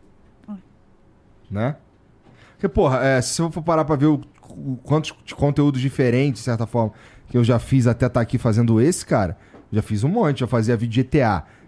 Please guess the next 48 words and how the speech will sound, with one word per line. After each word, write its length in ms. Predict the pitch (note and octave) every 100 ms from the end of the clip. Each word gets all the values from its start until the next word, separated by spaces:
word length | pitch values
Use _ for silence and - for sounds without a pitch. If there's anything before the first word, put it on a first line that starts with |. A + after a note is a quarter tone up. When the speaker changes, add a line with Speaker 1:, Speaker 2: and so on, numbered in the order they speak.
| -
Speaker 2:
depois 300 | F#2+ A#2+ B2
eu 80 | B2+
fazia 300 | C3 B2 A#2+
vídeo 220 | B2+ A#2+
de 100 | B2
Mario 260 | B2 B2
Maker, 340 | B2 A#2+ G#2+ G2
depois 220 | F#2+ B2+
eu 60 | -
fazia 240 | B2 B2
vídeo 160 | A2+ A#2
de 60 |
jogo 200 | A2 A#2+
de 120 | A#2 B2
luta, 300 | A#2+ G#2+ G2+
depois 220 | G2 A#2+
eu 40 | A#2+
fazia 280 | A#2+ B2
vídeo 280 | A2 B2 A#2+
de 300 | A2+ A#2+ A2+ - - - _
jogo 140 | A#2 A#2+
de 80 | A2+
carta 480 | - B2 A2+ F#2+ G#2
e 20 |
não 80 | A2
sei 160 | C3
o 20 | A#2+
quê. 180 | C3 A#2
E 100 | A#2+
aí 180 | C#3
vim 140 | D#3 F#3
parar, 260 | G#3 G3+
fazia 220 | E3+ C#3+ D3
live, 440 | D3 C#3+ A#2+ F#2+
vim 140 | G#2+ D3
parar 460 | D#3 D#3+ F3 - - - -
numa 220 | D3+ D#3
parada. 480 | E3 D3 C#3+ D#3+ F3+
E, 140 | E3
cara, 260 | - F#3 B3+
se 80 |
for 100 | -
olhar 180 | G3+ F#3
lá 200 | F3 G3
no 80 | B3+
começo 380 | A3+ G3 F#3+ F3
ainda, 260 | F3+ G3
assim, 240 | C#3+ F3